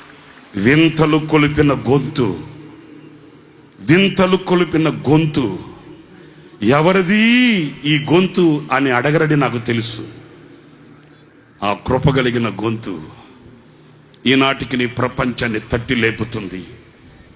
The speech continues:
ఇది ఒక ప్రభంజనం. ఇదిగో, ఆ చీకటి కమ్మిన నాడు, మబ్బు కమ్మిన నాడు, ప్రియులరా,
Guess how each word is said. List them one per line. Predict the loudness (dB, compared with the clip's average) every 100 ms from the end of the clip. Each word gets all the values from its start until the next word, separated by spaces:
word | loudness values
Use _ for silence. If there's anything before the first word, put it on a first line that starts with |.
| -2
ఇది | 2 4
ఒక | 2 0
ప్రభంజనం. | -2 0 2 2 2 0 0 0 0 -4 -8 -16 -20 -20 -20 -20 -20 -20 -12 -4
ఇదిగో, | 0 4 4 2 -4 -14 -20 -20 -20 -20 -4
ఆ | -2 -2 -2
చీకటి | -4 -2 -2 -6 -8 -8 -4
కమ్మిన | -2 -2 -2
నాడు, | 0 0 -2 -4 -8 -14 -12
మబ్బు | -4 -4 -4 -6
కమ్మిన | -6 -8 -8 -8 -6
నాడు, | -6 -8 -10 -14 -20 -20 -20 -20 -20 _ _ _ _ _ _ _ _ _ _ _ _ _ _ _ _
ప్రియులరా, | -8 -4 -2 -4 -6